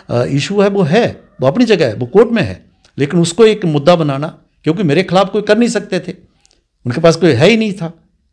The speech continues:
मैं कहता हूँ, मैं पीडीडी में रहा हूँ, चार चार सौ इंजीनियर्स मैंने ट्रांसफर्स किए हैं, चार चार सौ इकट्ठा। और मैं दावे से कहता हूँ, मेरी एकमात्र मेरा डिपार्टमेंट था कि मैंने जो है, जो है ये ट्रांसफर पॉलिसी लागू की है, चार चार सौ से थे,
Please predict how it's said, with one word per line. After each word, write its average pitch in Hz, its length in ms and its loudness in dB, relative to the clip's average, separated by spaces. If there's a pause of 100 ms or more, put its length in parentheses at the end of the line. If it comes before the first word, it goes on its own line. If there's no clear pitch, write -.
(180)
मैं 156 120 -2
कहता 175 220 2
हूँ, 196 40 2
मैं 180 140 2
पीडीडी 175 320 0
में 180 140 0
रहा 143 80 -4
हूँ, 127 80 -6 (100)
चार 202 280 4
चार 202 140 4
सौ 202 160 -2
इंजीनियर्स 175 480 -2
मैंने 151 200 -4 (380)
ट्रांसफर्स 131 400 -4
किए 110 220 -10
हैं, 104 240 -14 (380)
चार 233 140 6
चार 165 200 0
सौ - 160 -8
इकट्ठा। - 600 -4 (120)
और 156 220 2 (280)
मैं 143 180 0
दावे 202 220 6
से 220 140 -2
कहता 170 320 -4
हूँ, 127 160 -8
मेरी 165 260 -2
एकमात्र 170 680 -2
मेरा 151 220 -2
डिपार्टमेंट 135 520 -10
था 190 300 -10 (180)
कि - 80 -2
मैंने 143 400 0 (220)
जो 123 100 -2
है, 175 320 -4 (420)
जो 135 260 -4
है 131 160 -4 (240)
ये 120 60 2
ट्रांसफर 165 340 0
पॉलिसी 160 280 -2
लागू 110 260 -6
की - 180 -18
है, - 180 -20 (680)
चार 170 120 2
चार 175 180 0
सौ 147 180 -10
से - 180 -14
थे, - 160 -20